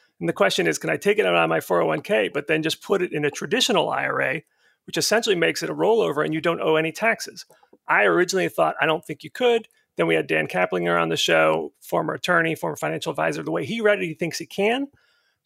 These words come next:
I don't know if there's been a definitive statement about it yet, but I would look into that because that is a way to do what you're trying to do, at least if you're trying to buy individual stocks, and avoid those taxes. Get out of the four oh one K, put an I R A. You also mentioned real estate.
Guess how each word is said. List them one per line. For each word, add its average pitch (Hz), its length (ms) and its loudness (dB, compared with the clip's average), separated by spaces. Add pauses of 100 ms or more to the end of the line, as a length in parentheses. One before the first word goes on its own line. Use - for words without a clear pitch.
(140)
I 185 60 6
don't 208 140 4
know 196 100 4
if 196 100 2
there's 170 200 2
been 156 140 0
a 151 40 4
definitive 165 480 -2
statement 202 420 -2
about 208 280 2
it 226 100 -2
yet, 208 180 2
but - 120 0
I 165 80 4
would 165 160 0
look 160 260 -2
into 185 240 2
that - 300 -4
because 147 260 -4
that 165 220 4
is 170 100 0
a 165 80 0
way 160 280 2
to 165 100 -6
do 185 280 -2
what 214 160 2
you're 175 120 -2
trying 190 340 0
to 175 80 -4
do, 170 540 0 (100)
at 170 100 -8
least 165 220 -2
if 170 80 -10
you're 156 80 -6
trying 156 200 0
to 143 40 -2
buy 147 80 -2
individual 143 400 -4
stocks, - 580 0 (880)
and 175 120 2
avoid 165 320 4
those 156 120 0
taxes. - 460 -2
Get 160 140 -6
out 170 60 4
of 170 40 2
the 170 60 -2
four 165 160 0
oh 165 60 2
one 160 80 0
K, 160 120 -2
put 165 180 -2
an 156 120 2
I 156 100 2
R 151 140 2
A. 143 100 0
You 156 140 -2
also 175 220 2
mentioned 156 420 0
real 269 180 2
estate. 143 460 -2